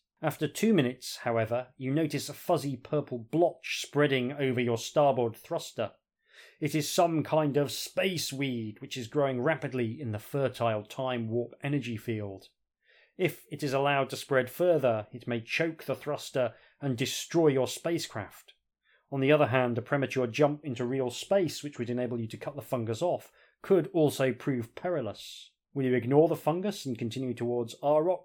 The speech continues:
or exit the time-space warp in order to leave the ship and cut the growth away? Well, safety first, let's cut the old growth away. Nothing good comes of leaving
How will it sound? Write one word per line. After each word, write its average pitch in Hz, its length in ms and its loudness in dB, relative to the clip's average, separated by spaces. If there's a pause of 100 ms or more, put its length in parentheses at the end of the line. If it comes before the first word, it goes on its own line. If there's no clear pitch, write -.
or 143 180 -4
exit 147 340 -2
the 131 80 -4
time-space 156 880 -4
warp 127 360 -4 (240)
in 135 120 -4
order 143 220 0
to 123 120 -6
leave 143 280 0
the 123 60 -2
ship - 360 -4
and 117 160 -8
cut - 220 -12
the 127 80 -8
growth 113 300 -2
away? 101 400 -6 (340)
Well, 170 260 2
safety 202 380 -2
first, 135 640 -2
let's 127 500 -8
cut - 280 -10
the 123 120 -2
old 117 280 -2
growth 110 320 -4
away. 98 460 -6 (220)
Nothing 123 400 -4
good 113 360 2 (200)
comes 110 320 -4
of 110 140 -6
leaving 110 540 -4